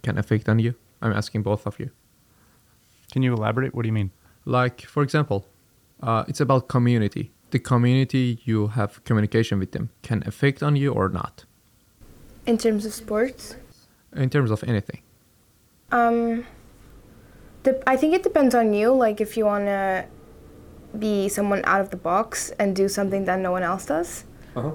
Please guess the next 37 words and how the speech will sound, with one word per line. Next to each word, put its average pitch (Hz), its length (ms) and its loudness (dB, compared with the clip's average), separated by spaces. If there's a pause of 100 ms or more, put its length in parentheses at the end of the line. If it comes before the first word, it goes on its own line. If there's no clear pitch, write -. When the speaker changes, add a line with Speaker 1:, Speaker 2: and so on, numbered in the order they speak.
(140)
Speaker 3:
or, 196 640 4 (340)
like, 208 220 0
just - 280 -4
follow 190 400 2
the 185 140 -2
wave. 175 600 -2 (160)
I, - 220 -2 (100)
I 214 140 2
think 240 280 0
it's 240 300 0
on 196 200 0
you. 190 320 0 (640)
I 214 100 0
don't 208 160 2
think 202 220 -4
it's, 202 200 -8
like, 196 200 -4
a 208 60 -8
general 120 420 -10
thing. - 120 -18 (360)
Speaker 1:
Uh, 139 380 4 (360)
actually, 160 600 2 (400)
uh, 113 380 0
it, 123 220 -4 (260)
it 104 160 -4
really 117 220 2
affects 104 300 -2
on 92 120 -4
you - 140 -8 (160)
because 113 460 -2 (480)
the 120 100 0
community, 156 720 2
you 120 300 2
are 107 200 4
living 117 340 2
with 135 140 -4
them, 135 220 -4